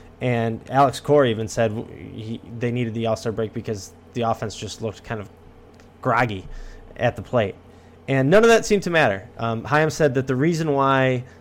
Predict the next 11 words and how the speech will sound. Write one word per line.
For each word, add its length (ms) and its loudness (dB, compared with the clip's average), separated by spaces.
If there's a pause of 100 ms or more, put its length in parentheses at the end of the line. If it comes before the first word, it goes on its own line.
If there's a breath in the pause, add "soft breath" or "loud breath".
(460 loud breath)
they're 80 4
doing 260 4
it 100 -2
now 240 2
is 120 -2
entirely 640 2
because 400 -4
of 100 -8
Jarren 360 -2
Duran's 420 -6
development. 540 -8